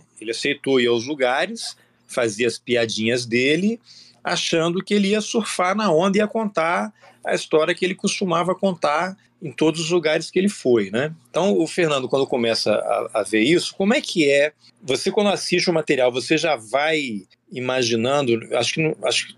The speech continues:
acho que você não tinha pré-roteiro nenhum ainda, né? Você pega o material bruto e vai assistindo pra se familiarizar com as cenas, com as imagens, com o ritmo.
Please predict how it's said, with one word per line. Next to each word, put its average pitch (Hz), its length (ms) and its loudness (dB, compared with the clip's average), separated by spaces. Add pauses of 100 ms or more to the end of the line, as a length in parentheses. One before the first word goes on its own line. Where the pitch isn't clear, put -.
acho 127 160 0
que 127 80 2
você 131 100 -2
não 156 100 2
tinha 139 220 0
pré-roteiro 131 580 0
nenhum 131 220 0
ainda, 101 320 2
né? 110 100 0
Você 113 140 2
pega 113 180 0
o 117 40 -8
material 117 380 2
bruto 123 260 -10
e 139 40 -10
vai 147 120 2
assistindo 160 580 0
pra 175 180 -2
se - 160 -6
familiarizar 135 800 -2 (240)
com 123 80 -2
as 113 120 -2
cenas, 143 540 -2
com - 100 -2
as 110 100 0
imagens, 123 680 -2
com 131 180 -4
o 127 40 -2
ritmo. 113 720 2